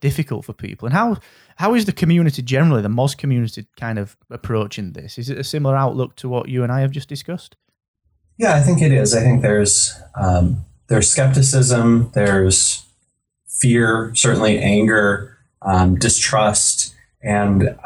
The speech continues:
Speaker 2: uh, I think a perception that Google, the company, has become, you know, a, a corporation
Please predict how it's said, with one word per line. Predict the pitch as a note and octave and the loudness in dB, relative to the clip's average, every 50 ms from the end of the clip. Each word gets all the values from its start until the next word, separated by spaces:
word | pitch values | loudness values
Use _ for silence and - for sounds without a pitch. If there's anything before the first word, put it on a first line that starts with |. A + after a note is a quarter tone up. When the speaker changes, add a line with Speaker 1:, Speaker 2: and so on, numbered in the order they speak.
| - - - - | -20 -16 -8 -4
Speaker 2:
uh, | - - - - - - | -2 0 2 2 0 0
I | - - | 0 0
think | - - - C#3+ C#3+ C3+ C3+ - | 0 0 2 2 2 2 2 2
a | A2+ A2+ G#2+ G#2 G#2 G#2 G2+ - - - - - - - - - | 2 2 2 2 2 2 0 0 -4 -6 -10 -14 -16 -14 -12 -6
perception | - - B2+ B2+ - - A#2+ B2+ B2+ - C#3 B2 A2+ A2 | -2 0 2 2 2 0 0 0 0 2 2 2 2 2
that | G#2+ G#2+ G#2 - - | 2 2 2 0 2
Google, | - C3 C3+ C#3 C#3 C#3 C3 B2 A#2+ B2 A#2 | 2 4 4 4 4 4 4 4 4 4 2
the | A2+ G#2+ | 2 0
company, | - - - C#3 C3 C3 C3 C3 B2 A2+ G#2 G2 F#2+ | 0 -2 0 2 2 4 4 4 2 2 0 0 0
has | F2+ G#2 G#2 G2+ F#2+ | 0 0 0 0 0
become, | - G#2 G2 - - - G#2+ G#2 G2+ G2+ G#2 G#2 G2+ G2+ G2 F#2 E2+ - - - _ _ _ _ _ _ _ _ _ _ _ _ _ _ _ _ _ - | 0 -2 -2 -2 -2 -2 -2 0 0 2 2 2 2 2 2 2 0 -2 -8 -16 _ _ _ _ _ _ _ _ _ _ _ _ _ _ _ _ _ -2
you | F3+ | 0
know, | D#3 B2+ - C3 - | 2 2 2 0 0
a, | B2+ A#2 A2+ A#2 A#2 A2+ - - - _ _ _ _ _ _ _ _ _ _ _ - B2+ | 0 2 2 2 2 0 -2 -8 -16 _ _ _ _ _ _ _ _ _ _ _ 0 2
a | C3+ | 2
corporation | - - D3+ C#3+ C3+ C3 C3 A#2+ A#2 A#2 B2+ B2 - - B2 A#2 A#2 A#2 A#2 A2+ A2 G#2+ G2+ - | 2 2 0 0 2 2 2 2 2 2 2 2 2 2 4 4 4 4 4 4 2 2 0 -2